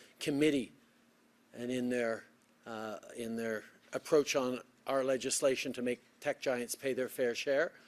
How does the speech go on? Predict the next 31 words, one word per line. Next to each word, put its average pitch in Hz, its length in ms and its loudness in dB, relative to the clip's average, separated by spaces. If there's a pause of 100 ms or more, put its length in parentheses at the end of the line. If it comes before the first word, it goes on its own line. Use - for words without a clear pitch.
(200)
Conservatives 185 500 4
are 165 60 4
always 160 260 6
there 156 200 6
to 139 100 2
defend 139 400 -2
them. 95 100 -6
So - 140 4
when 170 220 6
they're 160 160 4 (200)
trying 190 340 4
to 185 100 8
attack 151 360 2
a 135 60 -4
foundational 151 800 2
Canadian 147 480 2
institution, 170 760 0 (1500)
the - 60 -20
fact 151 180 2
that 170 60 0
he 156 60 2
has 156 140 0
to 151 100 -2
run 151 300 4
to 147 100 0
American 139 420 2
billionaires 165 760 2 (760)
for 151 160 2
support 160 640 4
to 143 120 4
attack 156 560 2